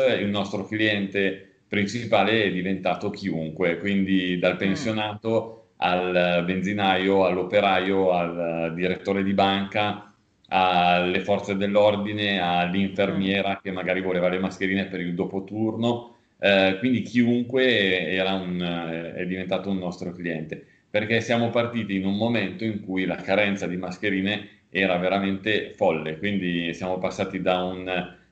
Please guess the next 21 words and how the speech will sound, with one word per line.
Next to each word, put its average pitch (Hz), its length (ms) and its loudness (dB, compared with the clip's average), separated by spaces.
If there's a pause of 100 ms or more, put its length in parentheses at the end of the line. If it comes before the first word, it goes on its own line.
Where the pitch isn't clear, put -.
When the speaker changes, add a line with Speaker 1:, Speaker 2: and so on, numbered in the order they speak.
Speaker 1:
da 98 140 2
un 104 100 2
prodotto 110 580 4
simpatico 95 640 0
come 95 380 -4
poteva 101 340 0
essere 95 280 -4
una 95 140 -4
maglietta 110 800 -2 (100)
a 92 120 2
un 95 140 2
prodotto 104 520 0
di 90 680 0
necessità 92 1080 0
massima 92 480 -6
in 90 100 -6
quel 92 160 -4
momento, 90 600 -6
Speaker 2:
Mm. - 40 -20
Speaker 1:
perché 90 420 -6 (240)
eravamo 95 800 0